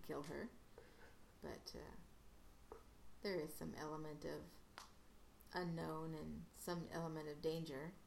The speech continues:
'cause they're barbarian type people. Uh, what most likely would happen is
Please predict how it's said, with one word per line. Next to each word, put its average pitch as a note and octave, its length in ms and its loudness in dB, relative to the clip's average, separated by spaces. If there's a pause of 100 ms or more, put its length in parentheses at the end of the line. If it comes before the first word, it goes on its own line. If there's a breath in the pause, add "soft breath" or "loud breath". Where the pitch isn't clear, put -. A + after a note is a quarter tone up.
(120)
'cause D#3+ 320 -4
they're D#3 260 -2 (840 loud breath)
barbarian D#3+ 640 4
type D3 400 0 (340)
people. D#3 340 -6 (840 loud breath)
Uh, - 240 -6 (240)
what - 140 0 (300)
most F3+ 280 0
likely F3 280 8
would D3 160 4
happen D3 440 0 (160)
is - 220 -6